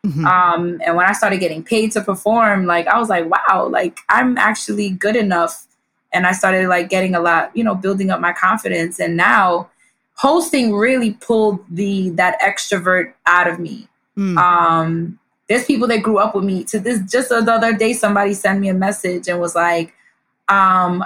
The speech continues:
Speaker 2: "Oh my," she said, "Oh my God, I'm so proud of you. I cannot believe you are the person that you are today." Um, they're
Speaker 1: Wow.
Speaker 2: shocked 'cause I
Speaker 1: Yeah.
Speaker 2: was never, like, an extroverted person. I was extroverted around my friends 'cause I was in safe spaces with them.
Speaker 1: Yes.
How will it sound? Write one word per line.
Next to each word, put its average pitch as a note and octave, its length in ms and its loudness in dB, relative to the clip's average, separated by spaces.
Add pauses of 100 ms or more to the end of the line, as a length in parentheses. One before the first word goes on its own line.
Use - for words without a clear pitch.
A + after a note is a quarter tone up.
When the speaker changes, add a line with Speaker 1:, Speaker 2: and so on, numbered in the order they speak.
(100)
Speaker 2:
"Oh A3+ 120 4
my," G#3+ 160 2
she A3 160 -4
said, G3+ 280 2
"Oh A#3 100 2
my A#3+ 120 2
God, A3+ 180 4
I'm G#3 100 0
so G#3 280 0
proud G#3 380 2
of G3 120 -2
you. F3+ 320 0
I F#3+ 120 0
cannot G#3 540 0
believe F#3+ 400 -2
you F3 180 -4
are E3+ 100 0
the E3+ 80 -4
person F3+ 380 -6
that - 200 -12
you - 80 -8
are E3 160 -2
today." - 360 -12 (1120)
Um, E3+ 320 0
they're F3 100 2
Speaker 1:
Wow. D3 160 -4
Speaker 2:
shocked - 500 0
'cause F#3 160 -2
I F#3 200 2
Speaker 1:
Yeah. D3+ 300 -6
Speaker 2:
was F#3 160 -10
never, F#3+ 600 0 (360)
like, F3 200 -2
an - 240 -2
extroverted E3+ 500 -4
person. E3 600 -8
I A#3+ 100 0
was D4+ 140 0
extroverted A#3+ 540 0
around G#3+ 160 2
my E3+ 140 2
friends G3 600 0
'cause F#3 160 -4
I E3+ 120 2
was - 360 -6
in F#3+ 120 -2
safe F3+ 280 -4
spaces E3+ 580 -4
with E3 160 -6
them. D#3+ 220 -2
Speaker 1:
Yes. - 300 -10